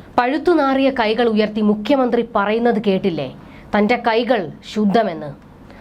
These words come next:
മകൾ കമ്പനി തുടങ്ങിയത് ഭാര്യ വിരമിച്ചപ്പോൾ ലഭിച്ച പണം കൊണ്ടാണെന്ന്. ഈ മനുഷ്യൻ ഇത്ര തറയാണോ? നാവെടുത്താൽ കള്ളമേ പറയുവോ?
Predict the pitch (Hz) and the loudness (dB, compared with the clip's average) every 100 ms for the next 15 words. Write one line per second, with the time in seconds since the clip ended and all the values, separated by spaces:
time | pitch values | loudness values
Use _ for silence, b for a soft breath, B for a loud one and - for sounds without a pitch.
0 | B B - 208 247 254 247 233 294 294 | B B -2 2 0 0 -2 0 0 2
1 | 262 240 240 226 190 147 147 202 233 247 | 0 2 0 0 -2 -2 0 0 2 0
2 | 202 220 254 - 240 240 240 202 202 254 | 2 0 0 -2 0 0 0 0 2 0
3 | - 247 - 202 220 247 247 214 190 165 | 0 -4 -2 -2 0 0 0 -2 -2 -6
4 | 147 143 - B B B 214 220 240 277 | -8 -12 -14 B B B 2 2 0 0
5 | 269 208 - 294 - - - 185 208 247 | 0 -2 -2 -2 -2 -8 -4 -2 0 0
6 | 180 151 139 - - B B B 214 214 | -2 -6 -10 -16 -20 B B B 0 2
7 | 269 269 262 269 285 285 226 226 269 277 | 4 2 0 -2 -2 -2 -2 2 2 2
8 | 262 254 185 208 175 135 | 0 0 0 -2 -2 -8